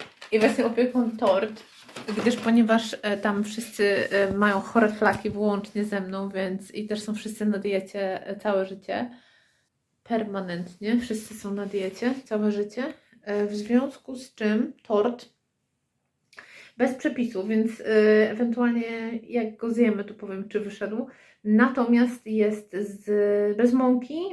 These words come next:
bez jajek, <laughs> bez cukru. <laughs>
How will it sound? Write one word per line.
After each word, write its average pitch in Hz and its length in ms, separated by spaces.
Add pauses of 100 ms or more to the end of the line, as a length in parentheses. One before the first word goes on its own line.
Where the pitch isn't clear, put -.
bez 240 260
jajek, 262 720 (480)
<laughs> 320 600
bez 214 340
cukru. 220 360 (1120)
<laughs> 320 80